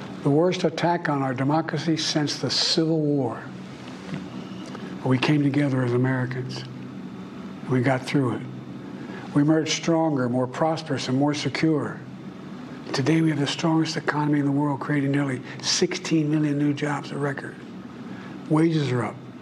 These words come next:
Inflation continues to come down. The racial wealth gap is the lowest it's been in twenty years.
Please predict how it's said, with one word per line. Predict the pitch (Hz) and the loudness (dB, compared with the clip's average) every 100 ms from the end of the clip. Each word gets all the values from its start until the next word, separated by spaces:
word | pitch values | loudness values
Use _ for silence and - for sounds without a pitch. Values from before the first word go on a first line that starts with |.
| - - - - | -14 -14 -12 -10
Inflation | - 160 156 151 | 0 2 4 2
continues | 143 147 156 151 147 | 0 2 2 2 0
to | |
come | - 151 | 0 2
down. | 151 151 120 117 - - - - - - - - | 2 2 -2 -4 -12 -14 -14 -14 -14 -12 -14 -4
The | 139 | 2
racial | 156 160 - 135 | 4 4 2 2
wealth | 131 160 156 | 4 2 0
gap | - 127 135 | 0 0 -2
is | 123 | -2
the | 139 | 0
lowest | 143 151 147 | 2 0 -2
it's | 147 | -4
been | - 147 | 0 0
in | 127 131 | 0 -2
twenty | - 170 151 | 0 2 4
years. | 147 151 120 98 | 4 4 0 -6